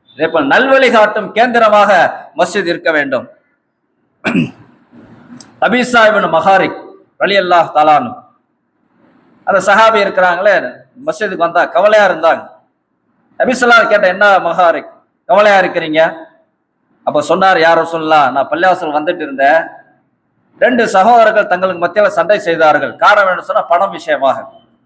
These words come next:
எனவே அவர்களுக்கு மத்தியில சமாதானம் செய்ய வைக்கும் வண்ணமாக, உன்னுடைய சகோதரன் உனக்கு கொடுக்கக்கூடிய பணத்தை நான் தருகின்றேன்" என்று பொறுப்பேற்றுக் கொண்டு அவர்கள் மத்தியில சமாதானத்தை ஏற்படுத்தி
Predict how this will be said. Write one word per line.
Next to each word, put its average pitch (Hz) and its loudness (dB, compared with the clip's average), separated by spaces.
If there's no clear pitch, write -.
எனவே 262 2
அவர்களுக்கு 240 4
மத்தியில 247 2
சமாதானம் 262 4
செய்ய 214 -2
வைக்கும் 202 -2
வண்ணமாக, 185 0
உன்னுடைய 208 -4
சகோதரன் 247 4
உனக்கு 214 0
கொடுக்கக்கூடிய 220 -2
பணத்தை 214 -2
நான் 240 2
தருகின்றேன்" 233 0
என்று 196 -6
பொறுப்பேற்றுக் 233 -4
கொண்டு 180 -4
அவர்கள் 175 0
மத்தியில 175 -4
சமாதானத்தை 226 2
ஏற்படுத்தி 185 -2